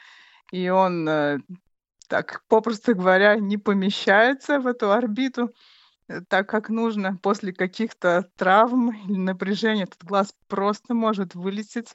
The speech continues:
э, из места, и надо бежать в клинику и пытаться его, э, спасать,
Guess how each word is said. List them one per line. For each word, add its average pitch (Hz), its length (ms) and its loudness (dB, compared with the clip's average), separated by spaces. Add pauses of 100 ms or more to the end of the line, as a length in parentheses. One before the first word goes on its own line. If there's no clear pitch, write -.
(140)
э, 165 420 -6
из 165 120 -8
места, 185 540 -6
и 156 240 -8
надо 160 340 -8
бежать 175 420 -4
в - 60 -20
клинику 185 520 -8
и 160 80 -8
пытаться 170 540 -8
его, 156 240 -6 (260)
э, - 20 -16 (100)
спасать, - 680 -4